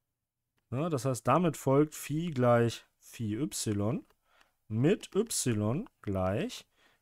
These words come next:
Phi von Z quer mal Z. Und das ist wieder in H.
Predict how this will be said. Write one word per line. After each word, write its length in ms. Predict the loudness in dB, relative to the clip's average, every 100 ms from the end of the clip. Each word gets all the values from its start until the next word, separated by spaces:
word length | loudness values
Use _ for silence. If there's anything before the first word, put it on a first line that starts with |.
| _
Phi 320 | _ -6 -6 -2
von 280 | -2 -2
Z 340 | -2 -2 -4 -6 -16
quer 840 | -8 -8 -8 -8 0 4 4 2
mal 340 | -2 -4 -4 -6
Z. 320 | -8 -10 -14 _ _ _ _ _ _ _ _
Und 160 | -4 2
das 160 | 2 2
ist 160 | -2
wieder 220 | 0 0
in 140 | 0 2
H. 320 | 2 0